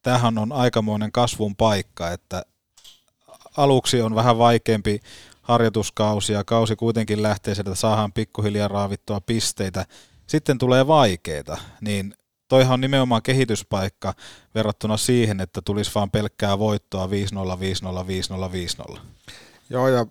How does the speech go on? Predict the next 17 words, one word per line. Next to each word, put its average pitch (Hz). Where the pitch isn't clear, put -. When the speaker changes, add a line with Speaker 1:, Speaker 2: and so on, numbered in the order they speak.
Speaker 2:
siis 113
lyhyesti 143
vastaus 117
ehkä 110
kysymykseen 127
on 104
se, 107
että 104
Lateen 110
paikka 101
on 95
hyvin 101
vaka-, -
Speaker 1:
Niin. 95
Speaker 2:
Ei, 98
ei 110
niinkö 104